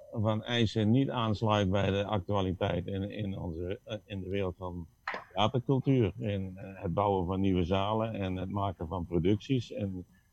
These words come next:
dat was echt een sterk verouderd concept. Hè, eh, en ik heb ooit een, eh, artikel geschreven voor het Brabants Dagblad. Daar stond op, "Voor leegstand gaan we toch niet meer bouwen?" met een vraagteken. Met andere woorden,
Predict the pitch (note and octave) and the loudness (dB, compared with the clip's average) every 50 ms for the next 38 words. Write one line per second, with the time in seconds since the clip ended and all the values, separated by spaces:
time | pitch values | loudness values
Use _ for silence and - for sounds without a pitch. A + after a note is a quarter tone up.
0 | _ _ - G#2+ G#2 - - _ _ - - - B2+ A#2+ G#2+ G#2+ - - - C#3+ | _ _ 2 2 2 2 -2 _ _ -6 2 4 4 4 4 2 0 0 2 2
1 | B2 - C3 A#2+ A2 A2 - - - - - C#3 C3+ B2+ B2 A2+ - - - G#2+ | 2 4 4 4 4 4 2 -4 -12 -2 2 4 6 6 6 4 2 0 -2 0
2 | - E2+ - - C3 B2+ B2+ A2 A2 - - - - G2+ F#2+ E2+ - B2 A#2+ A2 | 0 0 2 4 6 6 6 6 4 2 -2 -2 -2 -2 -2 0 2 2 2 2
3 | - - _ _ _ _ _ _ _ _ _ _ _ _ - - G#2+ G#2+ A2 A#2 | 0 -2 _ _ _ _ _ _ _ _ _ _ _ _ 0 4 6 6 6 4
4 | - - - G#2+ G#2 G#2 G#2 G2+ G2 F#2+ G2 G2+ - - A2+ A2 A2 G#2 - A2+ | 2 2 4 4 6 6 4 4 2 2 0 -2 -2 -2 0 2 2 2 4 4
5 | A#2 G#2 - A2+ A2 A2 G2+ G#2 G#2 G2+ G2+ G#2 - - - G2+ - A2 G#2 G#2+ | 4 6 8 8 8 8 8 6 6 4 4 2 0 -4 -8 -8 -8 -8 -8 -8
6 | F#2+ - - A#2 - A2 G2+ F2+ F#2 F2 - - - A2+ A2+ A2 G2+ G2 F#2+ F#2+ | -6 -4 -2 -2 0 0 0 0 -2 -4 -6 -4 -2 -2 0 0 0 0 -2 -2
7 | F#2+ F#2+ - - F#2+ G2+ G2 F#2+ F#2 F2 G2 G2 F#2 E2+ F2 F#2 E2+ - F#2 F2 | -2 -4 -2 -2 -2 -2 0 0 0 0 0 0 0 0 0 0 0 -2 -4 -4
8 | - - G2+ F#2 F2+ E2 F2 F2 E2+ - _ _ _ _ _ _ _ _ _ _ | -2 -2 0 2 2 2 2 0 0 -2 _ _ _ _ _ _ _ _ _ _
9 | - A#2 A2 G#2+ G2+ G2 G#2 A#2 C3 C3 - - A2 G2+ F2+ D2+ F#2 G2 F#2+ F#2 | 8 8 10 10 10 10 10 10 8 8 6 4 2 2 2 2 2 2 2 2
10 | E2 D#2 - F2 F2 G2 F#2 F#2 F#2 F#2 G2+ A#2+ B2 A#2+ A2 F#2 F2 F2+ F2 F2+ | 0 2 2 4 4 4 4 4 4 4 6 6 6 6 6 4 2 2 0 0
11 | F2 E2 F2 F2+ F2+ E2 - - F2+ E2+ E2 D2+ - E2 - - _ _ _ _ | 0 -2 -2 -2 -4 -6 -4 -4 -2 -2 -2 -2 -6 -10 -14 -16 _ _ _ _
12 | _ _ _ _ _ _ _ - A2 A2 A2 A2+ A2+ A2 G#2 F#2+ G#2+ G#2 G2 F#2 | _ _ _ _ _ _ _ 0 2 2 4 4 4 4 4 4 4 4 4 4
13 | F2+ F#2 F#2+ A#2 B2+ - | 4 4 4 2 0 -2